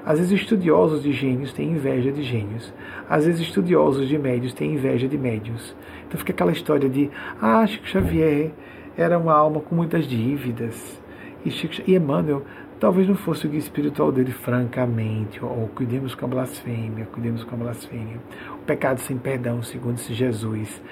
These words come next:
Dizer que alguém movido por um Espírito Santo, um Santo Espírito de Deus como Emmanuel, não era o Espírito Santo. Cuidemos, cuidemos, cuidemos.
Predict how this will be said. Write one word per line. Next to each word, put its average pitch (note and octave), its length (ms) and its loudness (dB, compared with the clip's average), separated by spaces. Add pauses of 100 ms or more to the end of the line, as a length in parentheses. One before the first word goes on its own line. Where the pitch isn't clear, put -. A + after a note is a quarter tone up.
(240)
Dizer C3+ 260 2
que - 120 2
alguém C3+ 280 4
movido B2+ 360 2
por B2+ 140 0
um B2+ 40 2
Espírito C#3+ 460 -2
Santo, B2+ 560 -2 (300)
um C#3 80 -2
Santo B2+ 300 0
Espírito B2+ 480 -2
de C3+ 100 2
Deus B2 260 0
como C3+ 180 -4
Emmanuel, B2 400 2 (360)
não C#3+ 200 2
era C3 140 4
o C3 40 4
Espírito A#2+ 440 -2
Santo. A2+ 400 -2
Cuidemos, A#2 840 2
cuidemos, A#2 640 -2
cuidemos. A2+ 800 -6